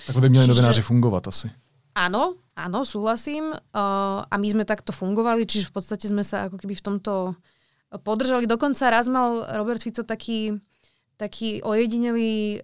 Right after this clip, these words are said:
Speaker 2: pokus, em, keď začala jednofarebná vláda Smeru,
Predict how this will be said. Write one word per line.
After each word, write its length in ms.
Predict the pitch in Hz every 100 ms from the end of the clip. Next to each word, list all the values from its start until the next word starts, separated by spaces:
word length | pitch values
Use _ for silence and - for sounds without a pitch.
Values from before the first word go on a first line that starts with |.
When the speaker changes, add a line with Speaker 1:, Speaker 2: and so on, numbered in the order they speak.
| - 202 196 190
Speaker 2:
pokus, 640 | - 208 - 240 - -
em, 640 | - 202 190 196 190 190 190 _ _ -
keď 400 | 202 - 208 190
začala 320 | 185 226 208
jednofarebná 480 | 190 202 196 202 202
vláda 320 | 190 185 196
Smeru, 480 | - 185 185 208 220